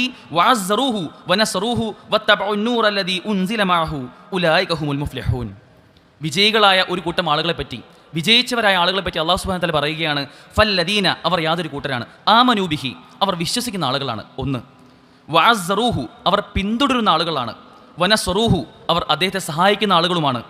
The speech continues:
"വത്തബഉ നൂറല്ലദീ ഉൻസില മഅഹ്", അള്ളാഹുവിൻ്റെ റസൂലിൻ്റെ കൂടെ അദ്ദേഹത്തോടൊപ്പം അവതരിപ്പിച്ചിട്ടുള്ള ആ പ്രകാശത്തെ പിൻപറ്റുന്ന ആളുകളുമാണ്, ആണ്, ആണ് അവർ.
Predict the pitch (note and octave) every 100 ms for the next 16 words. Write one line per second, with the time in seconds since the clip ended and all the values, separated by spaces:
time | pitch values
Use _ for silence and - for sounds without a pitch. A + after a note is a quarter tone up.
0 | - - - F3 G3+ - F#3+ F3 E3+ E3+
1 | A3 G#3+ G#3 G3+ F#3+ F#3 G#3+ F#3+ A#3 G#3
2 | D#3+ B2+ A2+ - - - - - B2+ D#3
3 | G3 F3+ E3+ G3 G3+ F#3 E3 F#3 A3 -
4 | - - D#3+ F#3+ F#3+ F3+ F3+ E3 E3 G3+
5 | A3 - F#3 F3 D#3+ - - F#3 F3+ E3
6 | D#3+ G3+ G#3 G3+ F3+ - E3 G#3+ G#3+ F#3+
7 | E3 D3 D#3 C#3 B2+ B2 C3 B2+ B2 B2
8 | G#2+